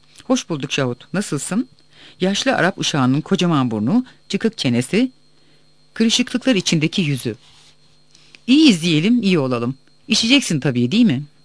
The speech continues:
Topal Nuri tam karşısında oturmakta olan kantarcıya şöyle bir göz attıktan sonra, "Ee, tabii." dedi. "Öyle değil mi Mustafa?"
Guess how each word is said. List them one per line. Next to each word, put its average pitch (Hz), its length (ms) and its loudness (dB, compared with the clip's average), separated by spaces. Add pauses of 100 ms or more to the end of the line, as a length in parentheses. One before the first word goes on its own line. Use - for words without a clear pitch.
Topal 190 320 0
Nuri 139 320 0
tam 220 240 0
karşısında 143 440 -2
oturmakta 143 460 -2
olan 135 220 0
kantarcıya 127 800 -2 (280)
şöyle 185 320 -2
bir 160 60 -8
göz 156 200 -2
attıktan 120 500 -4
sonra, 135 340 -4 (360)
"Ee, 175 400 -2 (100)
tabii." 185 380 -2
dedi. 104 300 -6 (180)
"Öyle 165 240 0
değil 185 140 0
mi 294 100 4
Mustafa?" 127 480 -2